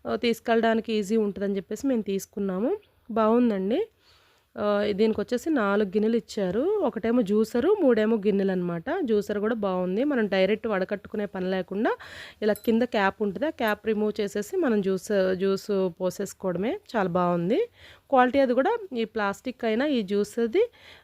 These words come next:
ఆ, క్వాలిటీ అది కూడా చాలా బాగుందండి. ఈ మూడు స్టీల్ గిన్నెలు అనమాట. ఒకటేమో మసాలాలు అది వేసుకోవడానికి, ఒకటేమో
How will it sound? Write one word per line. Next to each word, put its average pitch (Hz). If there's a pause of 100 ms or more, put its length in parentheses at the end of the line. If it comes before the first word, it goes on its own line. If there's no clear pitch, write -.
(120)
ఆ, -
క్వాలిటీ 208
అది 202
కూడా 233 (100)
చాలా 185
బాగుందండి. 180 (300)
ఈ 247
మూడు 226
స్టీల్ 226
గిన్నెలు 214
అనమాట. 180 (920)
ఒకటేమో 220
మసాలాలు 196
అది 185
వేసుకోవడానికి, 185
ఒకటేమో 202